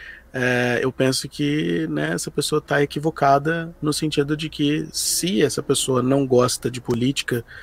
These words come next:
é, ela, no mínimo, nem deveria ser humana, né? Mas não exagerando tanto, <laughs> é, ser professor já, já, já te coloca numa posição, é, de,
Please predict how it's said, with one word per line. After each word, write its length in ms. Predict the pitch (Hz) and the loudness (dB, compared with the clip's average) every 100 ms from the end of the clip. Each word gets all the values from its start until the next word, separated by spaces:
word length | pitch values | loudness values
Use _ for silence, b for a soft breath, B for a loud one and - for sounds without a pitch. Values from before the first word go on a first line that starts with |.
| B B B | B B B
é, 420 | 131 123 120 120 - | -4 0 0 0 0
ela, 580 | 123 127 127 127 123 123 - - - - | 2 4 4 2 0 -6 -12 -20 -20 -6
no 200 | 135 147 | 2 4
mínimo, 580 | 135 135 139 143 139 | 6 6 8 6 6
nem 560 | 131 127 127 139 143 131 131 | 4 2 2 2 0 -4 -2
deveria 420 | 139 131 123 123 | 0 2 4 4
ser 320 | - 127 123 - | 2 2 2 2
humana, 580 | 143 143 120 107 110 113 - | 0 2 2 0 -6 -14 -10
né? 200 | 123 160 B B B - | -8 -8 B B B -6
Mas 260 | 123 - - - | -2 -2 -6 -2
não 240 | 127 143 | 4 6
exagerando 640 | 135 135 127 123 120 123 | 6 6 4 4 4 2
tanto, 420 | 110 147 185 - - - - 107 | 4 4 4 2 -8 -8 -8 -6
<laughs> 400 | - 208 120 85 | -4 -2 -2 -4
é, 560 | 127 127 127 131 131 127 - - - - - - - | 0 4 6 4 4 0 -6 -20 -20 -20 -20 -20 -12
ser 360 | - - 156 165 | -4 2 4 2
professor 680 | 180 185 190 - - 190 | 2 0 0 -2 -2 -2
já, 180 | 190 147 135 - | 0 -2 -2 -6
já, 340 | 127 127 123 | -4 -4 -6
já 160 | - 127 | -6 -6
te 140 | - | -6
coloca 480 | 135 131 123 175 - | -4 -2 0 0 -2
numa 200 | 151 131 | -4 -4
posição, 680 | - 127 120 117 - 123 131 B B - | -4 -6 -4 -4 -4 -4 -6 B B -16
é, 600 | - 123 120 123 120 117 | -6 -2 0 2 0 -2
de, 500 | 127 117 131 135 151 | -4 -2 2 4 2